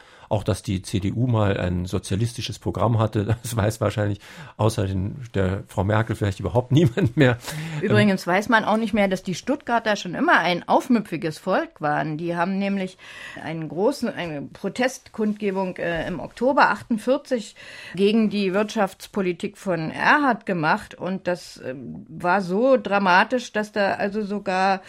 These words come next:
Speaker 2: berittene Formationen, dass sogar amerikanische Panzer auffuhren und ein Ausnahmezustand verhängt wurde. Äh,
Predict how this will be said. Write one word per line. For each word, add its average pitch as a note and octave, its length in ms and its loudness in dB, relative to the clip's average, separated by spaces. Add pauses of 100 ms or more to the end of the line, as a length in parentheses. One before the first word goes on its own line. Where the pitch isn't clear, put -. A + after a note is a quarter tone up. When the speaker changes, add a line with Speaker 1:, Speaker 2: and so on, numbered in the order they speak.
(580)
Speaker 2:
berittene C4 460 8
Formationen, A#3 1000 4
dass G3+ 200 2
sogar G3 540 8
amerikanische G#3+ 640 4
Panzer C4+ 520 2
auffuhren A#3 680 2
und G3 180 0
ein G3 140 0
Ausnahmezustand A3+ 880 2
verhängt G#3 420 0
wurde. A3+ 340 0 (420)
Äh, - 40 -4